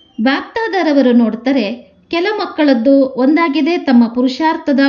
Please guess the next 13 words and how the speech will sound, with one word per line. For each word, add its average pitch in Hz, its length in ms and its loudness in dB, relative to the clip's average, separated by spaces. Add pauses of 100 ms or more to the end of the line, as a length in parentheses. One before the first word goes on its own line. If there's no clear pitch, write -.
ಪ್ರಾರಬ್ಧದ 214 560 -2
ಖಾತೆ, 269 640 -4 (460)
ಎರಡನೆಯದ್ದು 330 760 -2
ಸಂತುಷ್ಟರಾಗಿ 262 960 0
ಸಂತುಷ್ಟರನ್ನಾಗಿ 262 1080 0
ಮಾಡುವುದರಿಂದ 220 720 0 (680)
ಆಶೀರ್ವಾದದ 294 720 -2 (100)
ಖಾತೆ, - 340 -8 (480)
ಮತ್ತು 240 300 -2
ಮೂರನೆಯದಾಗಿ 226 1040 -2 (200)
ಯಥಾರ್ಥ 311 520 -4 (340)
ಯೋಗಯುಕ್ತ 254 680 0 (360)
ಯುಕ್ತಿಯುಕ್ತ 294 800 -2